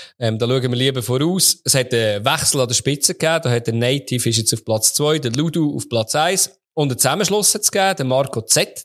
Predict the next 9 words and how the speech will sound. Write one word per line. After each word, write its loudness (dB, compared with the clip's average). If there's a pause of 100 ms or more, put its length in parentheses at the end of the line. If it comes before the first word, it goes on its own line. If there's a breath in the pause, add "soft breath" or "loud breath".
(160)
der 0
hat -6
null -2
null, 0
der 0
hat, -2
ähm, -4 (480)
hundertachtunddreißig -2
Punkte. 0